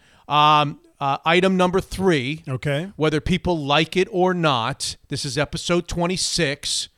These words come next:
Speaker 1: and we gotta name the episode.
Speaker 2: Yeah.
Speaker 1: Still a lot of people bitching and moaning. "It's not that important. Why are you doing that?" And I, I thought we explained it on the last show that you don't have to listen to anything we do.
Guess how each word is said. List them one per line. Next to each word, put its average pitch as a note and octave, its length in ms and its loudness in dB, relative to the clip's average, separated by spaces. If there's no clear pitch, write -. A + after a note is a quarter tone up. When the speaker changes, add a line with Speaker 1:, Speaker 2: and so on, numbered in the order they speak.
Speaker 1:
and C#3+ 80 -6
we C#3+ 80 -2
gotta D3 260 2
name D3+ 760 -2
the D3+ 240 0
episode. C3 600 0
Speaker 2:
Yeah. D#3+ 260 4
Speaker 1:
Still F3 380 2
a E3+ 40 4
lot E3 200 4
of F3 80 0
people E3+ 280 0
bitching D#3+ 460 0
and F#3 160 0
moaning. D3+ 500 2
"It's - 160 -8
not D3+ 220 -2
that F3 140 0
important. D#3+ 640 0
Why B2 160 0
are C3+ 60 0
you E3+ 140 -2
doing D#3 480 2
that?" C#3+ 420 2
And C3+ 160 -2
I, C3+ 260 0
I C#3+ 80 -2
thought F3+ 340 2
we G3+ 140 -2
explained D#3+ 480 -2
it D#3 60 0
on D#3 80 0
the D3 80 -2
last D3 280 2
show D#3 380 0
that C#3+ 140 -6
you C#3 120 -4
don't D3+ 380 0
have F3 240 0
to E3 80 -4
listen D3+ 380 -2
to - 100 -8
anything F#3 460 0
we B2+ 160 -2
do. G#2+ 440 -8